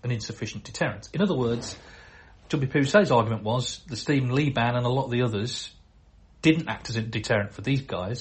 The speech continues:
so they should actually have longer bans. And this was rejected by the inquiry. He sa-,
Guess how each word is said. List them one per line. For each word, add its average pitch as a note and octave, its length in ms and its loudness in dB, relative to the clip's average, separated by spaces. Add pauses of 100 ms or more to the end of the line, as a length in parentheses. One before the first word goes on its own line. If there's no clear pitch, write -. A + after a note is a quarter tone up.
so B2 200 0
they B2+ 140 2
should B2 180 -2
actually - 280 -6
have G#2 300 -4
longer G#2 260 -4
bans. C#3+ 460 -6 (580)
And B2 240 0
this D3 240 0
was C#3+ 380 0 (880)
rejected C#3+ 460 6
by G#2+ 160 4
the G#2 80 -2
inquiry. A2 640 2
He A#2+ 80 -6
sa-, - 160 -8